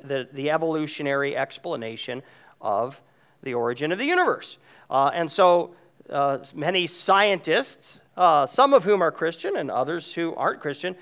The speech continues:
will point out, uh, matter coming out of nothing.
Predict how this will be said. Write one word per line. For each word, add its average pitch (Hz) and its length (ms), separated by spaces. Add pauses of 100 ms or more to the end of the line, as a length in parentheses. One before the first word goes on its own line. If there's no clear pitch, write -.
(240)
will 180 280
point 220 320
out, 202 360 (1080)
uh, 127 420 (800)
matter 208 640 (140)
coming 190 440 (120)
out 180 220
of 147 160
nothing. 208 540